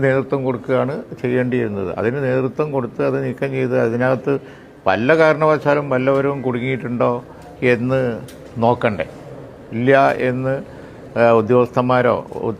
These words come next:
ഉ-, ബന്ധപ്പെട്ടവരോ പറഞ്ഞാൽ അത് കണ്ണടച്ച് വിശ്വസിക്കലല്ല.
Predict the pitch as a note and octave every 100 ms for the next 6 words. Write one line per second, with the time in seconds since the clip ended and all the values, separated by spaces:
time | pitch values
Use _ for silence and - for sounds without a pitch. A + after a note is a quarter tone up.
0 | A#2 A2+ G#2 A2 A2+ A2+ A#2 A#2 A#2 A#2
1 | A2+ A2 G#2 A2+ A2 G#2+ - G2+ A2+ A2+
2 | - G#2+ F#2 - G#2 - A#2+ G2 F#2+ A#2